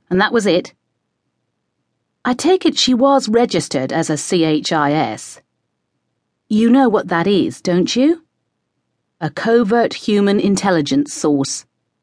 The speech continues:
He said it very slowly. "No," said Berlin. "No, you don't know, or no, she wasn't registered?" asked Flint. Berlin caught Flint's quick scan of his colleagues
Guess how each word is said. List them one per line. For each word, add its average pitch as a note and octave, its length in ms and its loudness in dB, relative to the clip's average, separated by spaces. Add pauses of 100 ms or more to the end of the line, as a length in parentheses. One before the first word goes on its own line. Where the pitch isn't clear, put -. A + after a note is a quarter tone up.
(720)
He C#3+ 120 -4
said D3 220 -4
it C#3+ 140 -6
very C#3+ 240 -2
slowly. A#2+ 640 -6 (1400)
"No," F#3 480 -2 (320)
said C3 240 -6
Berlin. A#2 500 -8 (1200)
"No, G3+ 260 2
you F#3 180 2
don't A#3 260 2
know, C#4 380 4
or A3+ 160 6
no, G#3 240 2
she G#3 180 0
wasn't F#3 340 0
registered?" C#3+ 520 -2 (680)
asked B2+ 300 -4
Flint. C3+ 340 -4 (1700)
Berlin A#3+ 460 4
caught A3+ 340 0
Flint's F3 400 -2
quick - 260 -2
scan F3+ 320 -2
of D#3+ 80 0
his D#3 140 -2
colleagues D3 520 0